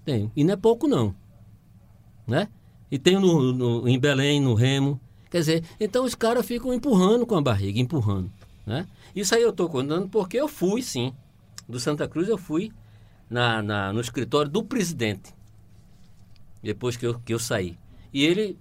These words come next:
me mandou chamar, eu fiz questão de levar uma testemunha que era diretor do clube. E quando chegou lá, começamos a conversar.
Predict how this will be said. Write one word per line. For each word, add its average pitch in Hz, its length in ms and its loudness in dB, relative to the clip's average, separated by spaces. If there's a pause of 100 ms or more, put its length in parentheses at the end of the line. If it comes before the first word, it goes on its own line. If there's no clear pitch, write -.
(400)
me 123 80 -4
mandou 127 260 -2
chamar, 156 320 -2
eu 202 80 0
fiz 196 180 -10
questão 131 340 -2
de 120 60 0
levar 110 500 2 (300)
uma 143 160 2
testemunha 131 580 2
que 151 200 2
era 180 180 4
diretor 123 420 4
do 101 120 -2
clube. 127 340 -2 (1200)
E 139 100 0
quando 190 200 4
chegou 185 340 6
lá, 180 200 6
começamos 175 460 2
a 165 60 -4
conversar. 170 640 2